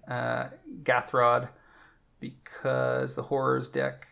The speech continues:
has some pretty good stuff, or the deck that has Jeska's Will in it, because it could be the kind of thing where Jeska's Will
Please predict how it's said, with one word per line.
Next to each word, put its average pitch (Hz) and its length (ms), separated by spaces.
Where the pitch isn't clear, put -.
has 127 320
some 135 100
pretty 131 180
good 127 160
stuff, 139 360
or 156 180
the 147 100
deck 131 240
that 120 80
has 123 220
Jeska's 120 340
Will 120 220
in 123 80
it, 127 180
because 123 220
it - 80
could 139 160
be 127 100
the 123 80
kind 123 220
of 120 80
thing 123 240
where 123 160
Jeska's 123 420
Will 127 460